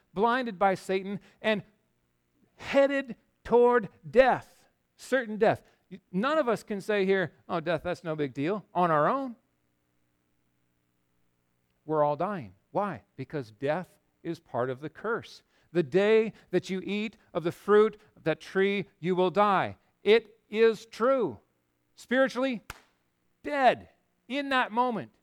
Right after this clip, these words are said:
They lost whatever life there was spiritually, and physical death began at that point, and everything has been sliding down since then.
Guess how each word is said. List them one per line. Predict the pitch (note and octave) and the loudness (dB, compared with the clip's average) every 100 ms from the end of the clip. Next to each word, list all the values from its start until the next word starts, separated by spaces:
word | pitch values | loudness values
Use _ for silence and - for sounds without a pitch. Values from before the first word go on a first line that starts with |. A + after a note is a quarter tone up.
| _ _ _ _ _ _ _ _ _ _ _ | _ _ _ _ _ _ _ _ _ _ _
They | E3+ F#3 | -4 0
lost | G#3 B3 A3+ - - _ _ _ _ _ _ _ _ | 2 2 2 -4 -20 _ _ _ _ _ _ _ _
whatever | F#3 G#3 A3+ | -4 -2 2
life | G#3+ A#3+ A#3 - | 6 6 4 2
there | A3 | 0
was | G#3 G3+ - _ _ - | 2 -2 -6 _ _ -18
spiritually, | - - A#3 G#3+ - G3 D#3 _ - | -16 -2 2 4 2 -2 -2 _ -2
and | A3 G3 _ | -2 -2 _
physical | - C#4+ D4 B3 - G3+ | -4 0 0 0 0 0
death | F3 G#3 F3+ - | 4 4 4 -2
began | G#3+ E3+ A3+ B3+ B3+ E3+ G#2 _ - | -10 -4 -4 -2 -2 -4 -8 _ -12
at | - | -2
that | A3 G#3+ | 0 0
point, | A3 A3+ F#3+ _ _ | -2 -2 -4 _ _
and | G3 G3 - | -8 -8 -2
everything | C#4+ C4 A3 - F#3+ D#3+ _ | 0 0 -2 -4 -8 -8 _
has | - G3+ E3+ | -4 -4 -2
been | G#3 | -6
sliding | G3 A3 A3 A3 G#3 | -6 -2 0 0 -4
down | D#3+ G#3 A#3 F#3+ F#3+ F3+ _ | 0 0 2 -2 -6 -10 _
since | - G3+ F#3+ | -12 -10 -10
then. | - G#3+ | -10 -10